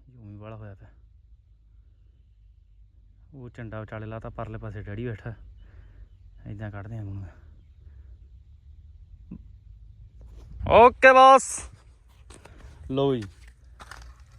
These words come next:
ਏਦਾਂ ਹੁੰਦਾ ਸਾਡਾ ਗੁਣੀਆਂ, ਗੁਣੀਆਂ ਕਰਵਾਤਾ। ਹੁਣ ਡੈਡੀ ਹੋਣੀ ਪ੍ਰਸ਼ਾਦ ਲੈ ਕੇ ਆਏ ਸੀ ਤੇ ਇੱਥੋਂ ਥੋੜ੍ਹੀ ਜਿਹੀ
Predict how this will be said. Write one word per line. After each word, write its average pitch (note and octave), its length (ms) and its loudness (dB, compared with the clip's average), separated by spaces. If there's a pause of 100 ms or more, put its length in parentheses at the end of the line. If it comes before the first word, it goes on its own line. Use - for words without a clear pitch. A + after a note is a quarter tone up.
(500)
ਏਦਾਂ F#3 180 8
ਹੁੰਦਾ E3+ 280 4
ਸਾਡਾ E3 220 2
ਗੁਣੀਆਂ, D#3+ 340 2 (800)
ਗੁਣੀਆਂ D3+ 400 0
ਕਰਵਾਤਾ। C3+ 480 0 (880)
ਹੁਣ D#3+ 400 0 (360)
ਡੈਡੀ D3+ 320 -2
ਹੋਣੀ D#3 280 -2
ਪ੍ਰਸ਼ਾਦ C3 380 -2
ਲੈ C3+ 140 -4
ਕੇ D#3+ 120 -6
ਆਏ D#3 140 0
ਸੀ D3 200 -6 (640)
ਤੇ B2+ 100 -8 (920)
ਇੱਥੋਂ B2 200 -8
ਥੋੜ੍ਹੀ B2 200 -8
ਜਿਹੀ B2+ 160 -10